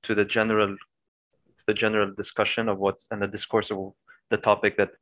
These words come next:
the, of the information they receive? Because if, if they're just, like, focused on one cause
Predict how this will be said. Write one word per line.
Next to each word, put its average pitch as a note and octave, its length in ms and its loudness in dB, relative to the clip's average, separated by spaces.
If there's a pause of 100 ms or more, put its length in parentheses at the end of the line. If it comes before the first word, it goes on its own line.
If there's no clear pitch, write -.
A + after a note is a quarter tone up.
the, G2+ 400 0
of G2+ 120 0
the G#2+ 120 2
information A2 460 0
they G2 100 2
receive? G#2 360 -4 (320)
Because A2+ 240 2
if, G#2 80 0 (720)
if A2 140 2
they're C3 140 6
just, C3 260 0
like, A2 200 4
focused A#2+ 400 0
on G#2+ 200 -2
one A2+ 280 4
cause G2+ 440 2